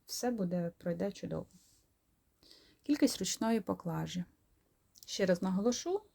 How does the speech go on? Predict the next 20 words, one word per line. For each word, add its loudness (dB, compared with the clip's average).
будьте -2
дуже 2
уважні, 2
що -4
якщо 2
у 4
вас 0
не 2
прайоріті, 2
то -4
можна 2
брати 4
лише 0
одну 2
одиницю, 2
а 0
не 8
рюкзак 2
і -2
сумочку. -4